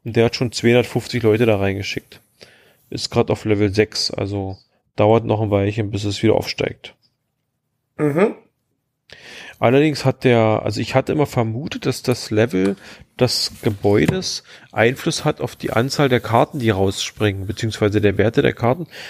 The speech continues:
Speaker 1: Und da zweifle ich grad so ein bisschen dran. Also ich habe das jetzt ein bisschen beobachtet,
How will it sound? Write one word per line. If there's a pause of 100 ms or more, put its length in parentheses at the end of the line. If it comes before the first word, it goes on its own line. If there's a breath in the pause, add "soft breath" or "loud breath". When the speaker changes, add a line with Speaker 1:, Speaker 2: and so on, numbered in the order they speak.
(200 loud breath)
Speaker 1:
Und (180)
da
zweifle
ich
grad
so
ein
bisschen
dran.
Also
ich
habe
das
jetzt
ein
bisschen
beobachtet,